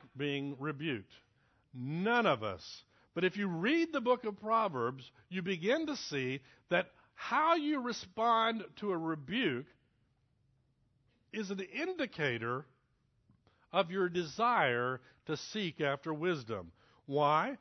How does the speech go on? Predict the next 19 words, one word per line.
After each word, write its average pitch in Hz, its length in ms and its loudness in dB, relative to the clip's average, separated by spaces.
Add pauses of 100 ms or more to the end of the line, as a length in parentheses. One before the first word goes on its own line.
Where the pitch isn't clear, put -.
(140)
Because 208 340 0
none 240 360 2
of 233 140 2
us 233 180 -2
are 254 100 -4
perfect. 262 580 -2 (1400)
Shall 123 140 -10
we 123 60 -2
have 127 120 -2
a 127 40 -8
show 151 180 -4
of 139 80 -6
hands 180 360 -6 (120)
to 131 80 -20
see 139 180 -10
who 139 140 -6
disagrees 143 480 -10
with 190 140 -10
that? 226 220 -4